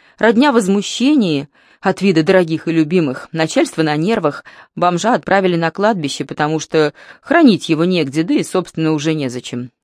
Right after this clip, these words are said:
Вот такие новости. «Замыкание случайно не произошло как раз в том месте, где наш бомж лежал?» —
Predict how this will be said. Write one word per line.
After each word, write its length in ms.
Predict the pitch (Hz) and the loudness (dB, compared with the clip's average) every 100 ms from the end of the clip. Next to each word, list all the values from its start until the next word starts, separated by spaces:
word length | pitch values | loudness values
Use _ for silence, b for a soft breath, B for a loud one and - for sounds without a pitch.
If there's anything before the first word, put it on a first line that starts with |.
| - | -8
Вот 160 | 269 | -4
такие 260 | 240 269 277 | -2 2 2
новости. 500 | 226 180 - - 139 _ _ _ _ _ _ _ _ _ _ _ _ - | 4 0 -4 -14 -14 _ _ _ _ _ _ _ _ _ _ _ _ -10
«Замыкание 880 | 143 175 185 - 233 214 208 196 190 | -4 0 -2 0 0 2 0 -2 -4
случайно 760 | - 202 - 262 220 143 123 - _ - | -6 -8 -2 0 0 -2 -8 -12 _ -2
не 180 | 190 196 | 0 0
произошло 680 | 185 196 180 202 - 262 | 2 0 2 0 0 -2
как 220 | 320 180 185 | 0 -2 0
раз 180 | 160 | -2
в 80 | - | -2
том 160 | - 165 | -4 0
месте, 480 | 165 135 - 139 - _ _ _ - | 0 -2 -6 -12 -12 _ _ _ -12
где 280 | 147 147 160 | -6 -2 0
наш 180 | 160 | 0
бомж 280 | 170 185 131 | -2 -2 -2
лежал?» — 420 | 147 143 135 127 | -4 -4 -4 -8